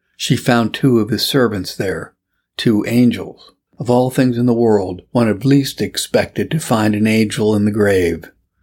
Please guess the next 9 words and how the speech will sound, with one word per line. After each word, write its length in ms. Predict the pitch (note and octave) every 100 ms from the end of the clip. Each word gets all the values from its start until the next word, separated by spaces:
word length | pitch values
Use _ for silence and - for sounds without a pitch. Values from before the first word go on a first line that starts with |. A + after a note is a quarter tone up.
| _ _
spirits 640 | - - B2+ G2 F2+ -
in 80 | A2
the 80 | G#2
place 380 | - G#2+ G2 -
of 120 | G2
dead 260 | A2 G2+ F#2
bodies, 580 | G#2 F#2+ F2+ F2+ - - _ _ _
and 140 | A#2 A2+
immortality 1000 | B2 A#2 G2+ - A#2+ A2 G#2 G2+ F#2